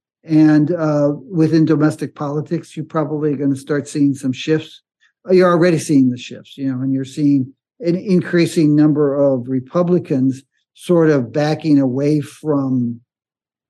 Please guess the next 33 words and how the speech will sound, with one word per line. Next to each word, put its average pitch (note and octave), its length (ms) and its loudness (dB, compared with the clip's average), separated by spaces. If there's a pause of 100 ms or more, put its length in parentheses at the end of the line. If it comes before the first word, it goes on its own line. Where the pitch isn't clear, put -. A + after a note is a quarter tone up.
(220)
the C3 100 -10
Trump - 440 -2 (400)
camp F#3 380 -2 (540)
and C#3 180 -2
trying D#3 360 4
to C#3+ 100 -2
find D3+ 420 2
more C#3 320 2 (300)
common D3+ 480 0
moderate D3 480 -2
ground. F#3+ 480 0 (720)
You're F#3 280 4
seeing A#3 440 4
a F3 80 2
little D#4 520 4
bit G#3 180 4
of D#3 120 2
that D#3 320 -6 (120)
on D#3+ 180 2
the C#3+ 100 2
Democratic F3+ 600 0
side, F#3+ 460 0 (400)
but C3+ 140 -8
the D3 80 -6
Democratic F3 640 2
Party D#3 280 0
still F3 300 -2
seems E3 340 -2
to - 80 -14
be D3+ 180 0
in D3 160 4
the C#3+ 80 -2
throes C#3+ 640 -2